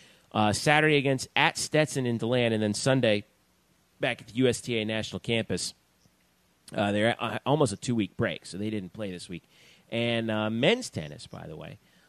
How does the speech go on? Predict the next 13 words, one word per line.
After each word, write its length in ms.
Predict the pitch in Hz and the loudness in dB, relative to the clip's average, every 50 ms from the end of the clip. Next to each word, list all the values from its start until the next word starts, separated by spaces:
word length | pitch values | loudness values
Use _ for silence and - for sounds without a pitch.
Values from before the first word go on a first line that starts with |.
| _ _ _ | _ _ _
um, 760 | - 92 90 87 90 90 90 87 87 87 87 87 87 87 92 - _ _ _ _ _ _ - - _ _ _ _ _ | -10 -8 -6 -4 -4 -2 -2 -2 -2 -2 -4 -4 -6 -8 -10 -12 _ _ _ _ _ _ -20 -20 _ _ _ _ _
right 440 | - 92 98 104 107 117 120 123 - | -14 -8 -6 -2 0 2 2 0 0
now 200 | 113 113 113 110 | -2 -2 -2 -2
standing 480 | - - - 127 117 113 113 107 104 98 | -4 -4 -2 -2 0 0 0 0 0 -2
at 120 | 101 - | -2 -4
three 880 | - - - - - - 107 104 107 117 127 139 147 151 147 147 131 - - | -6 -16 -20 -14 -10 -8 -8 -6 -4 -4 -2 0 0 0 0 -2 -2 -4 -4
and 380 | 123 113 110 107 104 104 107 107 | -4 -2 -2 -2 -2 -2 -2 -2
one. 240 | 113 110 101 98 101 | -2 -2 -2 -2 -4
Women's 280 | 117 123 123 110 - | -4 -4 -4 -4 -6
at 120 | 101 - - | -10 -12 -10
two 240 | - - 135 127 | -6 -2 0 0
and 140 | 113 98 95 | 0 0 -2
one. 220 | 90 87 85 90 | -6 -10 -12 -12